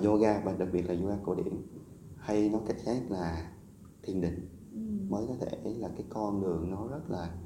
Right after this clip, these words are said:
Speaker 1: thực tiễn để có thể
Speaker 2: Ừm.
Speaker 1: giúp đỡ cho chính bản thân của mình.
Speaker 2: Ừm. Thì,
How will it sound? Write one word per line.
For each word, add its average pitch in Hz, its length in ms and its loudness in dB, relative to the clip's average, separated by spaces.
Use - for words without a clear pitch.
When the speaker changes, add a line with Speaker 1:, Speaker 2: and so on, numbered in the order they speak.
Speaker 1:
thực 85 160 -2
tiễn 80 220 6
để 220 200 0
có 202 60 0
thể 98 120 2
Speaker 2:
Ừm. 92 100 0
Speaker 1:
giúp - 160 2
đỡ - 180 0
cho 90 320 -4
chính 101 140 0
bản 82 140 -2
thân 85 160 -8
của - 140 -10
mình. - 100 -14
Speaker 2:
Ừm. 220 280 0
Thì, 214 300 10